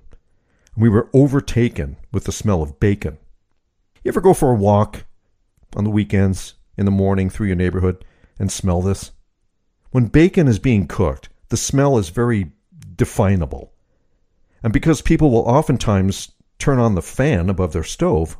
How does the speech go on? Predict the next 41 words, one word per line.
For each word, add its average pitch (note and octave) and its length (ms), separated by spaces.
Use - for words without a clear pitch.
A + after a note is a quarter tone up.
while F2+ 120
they're F2 80
cooking - 360
it, - 180
it B2 200
blows C#3+ 380
that G#2+ 180
smell G2+ 260
outside. - 600
So F3 100
it - 60
turns D#3 180
your A#2+ 100
house D#3 280
into G2+ 160
this F#2 260
giant C3 380
bacon B2 400
air A#2 200
freshener E2 480
for G2+ 120
the G2 60
whole G#2 160
neighborhood. G2 480
And B2+ 100
you - 80
don't G3+ 260
mistake C#3 480
that G2+ 180
scent F#2 320
with G2+ 160
anything G2 360
else, - 340
right? F2+ 200
And A2 140
I D#3+ 100
dare C3+ 400
you E2 320
to A2 80
smell C3 360
bacon A#2+ 580